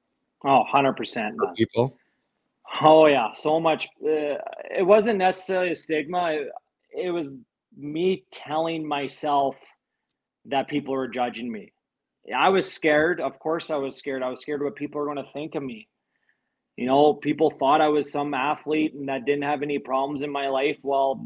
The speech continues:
Speaker 1: they were wrong. It was the complete opposite. Biggest thing was getting judged big time.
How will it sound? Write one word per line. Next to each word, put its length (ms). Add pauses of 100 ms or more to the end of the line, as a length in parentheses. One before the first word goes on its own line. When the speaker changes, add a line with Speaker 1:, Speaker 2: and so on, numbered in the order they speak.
(120)
Speaker 1:
they 160
were 160
wrong. 360
It 20
was 100
the 60
complete 280
opposite. 540 (500)
Biggest 340
thing 220
was 280 (300)
getting 260
judged 400 (100)
big 220
time. 300